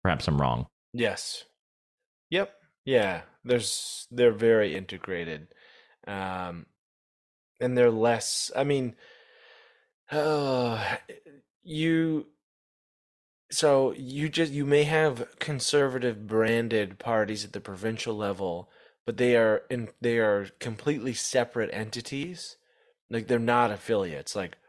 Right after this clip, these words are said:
Speaker 2: Doug Ford's Progressive Conservatives are actually completely unrelated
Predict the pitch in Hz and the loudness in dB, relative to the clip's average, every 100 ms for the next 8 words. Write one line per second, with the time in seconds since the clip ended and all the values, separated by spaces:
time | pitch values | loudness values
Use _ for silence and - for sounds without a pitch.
0 | _ - 127 127 - 120 113 104 - - | _ 2 2 2 0 2 2 0 -4 -12
1 | - _ _ _ _ - 123 120 113 110 | -14 _ _ _ _ -14 0 2 2 -6
2 | - 98 - 110 101 95 87 - - - | -8 -8 -2 -2 0 -4 -6 -16 -20 -20
3 | - 113 120 123 - 131 113 107 _ _ | -8 0 2 2 -2 -2 -2 -4 _ _
4 | _ _ - 123 - - 151 156 139 131 | _ _ -10 -8 -8 0 2 2 0 0
5 | 113 117 107 104 104 98 95 76 90 | 0 0 -2 -4 -2 -2 -4 -8 -10